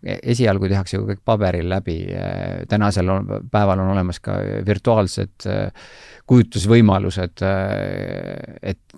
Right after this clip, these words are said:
ei pea kohe betooni valama, et, et selles mõttes paberil läbi mängimine, panustamine sellesse, äh, siis nii-öelda intellektuaalsesse protsessi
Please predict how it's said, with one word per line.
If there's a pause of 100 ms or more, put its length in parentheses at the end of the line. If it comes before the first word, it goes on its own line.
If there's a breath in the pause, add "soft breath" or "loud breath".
ei
pea (440)
kohe (380)
betooni
valama,
et, (380 loud breath)
et
selles
mõttes
paberil
läbi
mängimine,
panustamine
sellesse,
äh, (1200 soft breath)
siis
nii-öelda
intellektuaalsesse
protsessi